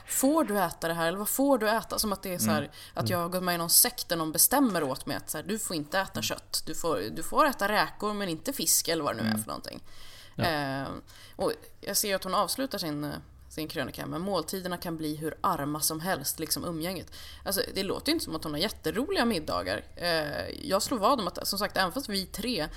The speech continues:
Speaker 1: har helt olika matpreferenser, så
Speaker 2: Mm.
Speaker 1: lovar jag att man skulle kunna hitta på någonting som vi alla skulle gilla och
Speaker 2: Utan
Speaker 1: kunna
Speaker 2: problem.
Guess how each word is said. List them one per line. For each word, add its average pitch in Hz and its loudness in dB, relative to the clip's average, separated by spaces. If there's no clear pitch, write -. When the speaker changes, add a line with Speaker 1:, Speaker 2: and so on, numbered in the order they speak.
Speaker 1:
har 170 4
helt 190 -2
olika 160 0
matpreferenser, 170 0
så 131 0
Speaker 2:
Mm. 170 0
Speaker 1:
lovar 156 2
jag 277 4
att 285 -4
man 202 0
skulle 165 0
kunna 156 -2
hitta 156 -2
på 156 0
någonting 143 -4
som 170 -2
vi 156 0
alla 180 6
skulle 254 4
gilla 180 0
och 117 4
Speaker 2:
Utan 110 0
Speaker 1:
kunna 143 2
Speaker 2:
problem. 135 4